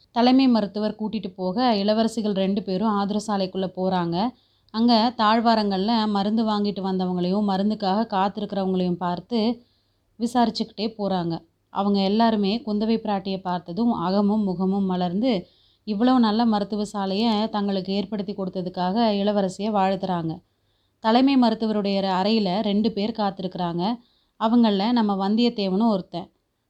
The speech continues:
வந்தியத்தேவன் புதிய முறையில உடை அணிஞ்சிருக்கிறத பார்த்து இளைய பிராட்டி புன்னகை செய்றாங்க. வானதிக்கும் அந்த வீரனை அடையாளம் தெரிஞ்சிருச்சு. குந்தவையோட காது கிட்ட,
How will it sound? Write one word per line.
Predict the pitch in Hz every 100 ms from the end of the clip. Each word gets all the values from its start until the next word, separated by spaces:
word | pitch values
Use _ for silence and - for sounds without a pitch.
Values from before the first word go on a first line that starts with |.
| -
வந்தியத்தேவன் | 208 254 269 247 208 185 233
புதிய | 226 214 254
முறையில | 254 226 208 214 220
உடை | 202 220
அணிஞ்சிருக்கிறத | 208 202 202 196 190
பார்த்து | 185 185 180 180 233 220
இளைய | 202 208 214 208
பிராட்டி | 180 175 226 220 226
புன்னகை | 208 208 208 196
செய்றாங்க. | 190 175 170 165 165 - _ _ _ _
வானதிக்கும் | 185 190 233 226 220 247
அந்த | 233 214 196
வீரனை | 196 208 220 190
அடையாளம் | 196 240 202 214 214 202
தெரிஞ்சிருச்சு. | 196 190 180 160 180 196 _ _ _ -
குந்தவையோட | 220 240 240 226
காது | 220 202 202
கிட்ட, | 202 190 240 226 240